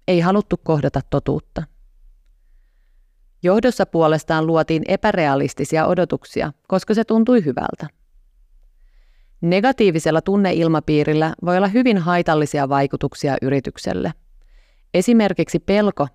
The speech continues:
voi haitata uudistumista, innovatiivisuutta, nopeaa reagoimista muuttuneeseen markkinaan. Se myös estää avoimen keskustelun ongelmista.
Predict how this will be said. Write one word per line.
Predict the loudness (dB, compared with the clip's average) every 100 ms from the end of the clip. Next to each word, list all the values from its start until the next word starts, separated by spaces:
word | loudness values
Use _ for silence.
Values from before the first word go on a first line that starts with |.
| -2
voi | 0
haitata | 0 0 0 -2 -2
uudistumista, | -2 0 -2 -2 -2 -2 -2 -6 -8 -10 -2
innovatiivisuutta, | 0 2 0 0 -2 -2 -4 -4 -4 -4 -8 -4
nopeaa | -2 -2 0 0 0
reagoimista | 0 0 0 -2 -2 -4 -4 -4
muuttuneeseen | -4 -4 -2 0 0 0
markkinaan. | 0 -4 -8 -10 -8 -8 -12 _ _ _ _ _ _ _ _ _
Se | 0
myös | 4 4 2 0
estää | -2 -2 -4 -2
avoimen | -2 -2 -2 -2 0
keskustelun | -2 -2 -10 -8 -4 -2 0
ongelmista. | 0 -2 -2 -2 -4 -6 -10